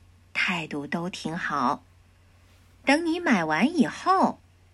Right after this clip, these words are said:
就不一定了。我买东西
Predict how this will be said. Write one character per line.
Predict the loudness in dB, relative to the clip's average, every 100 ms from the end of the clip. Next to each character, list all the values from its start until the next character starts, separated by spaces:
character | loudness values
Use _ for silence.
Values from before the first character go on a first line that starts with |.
| _ _
就 | -8 -8
不 | -6 -6 -6
一 | -6
定 | -4 -4 -4
了。 | -6 -6 -8 _ _ _ _ _ _ _ _ _ -20 _ _ _ _ _ _ -20 -2
我 | 6 6 6
买 | 4 2
东 | 4 4 4
西 | 4 0 -2 -4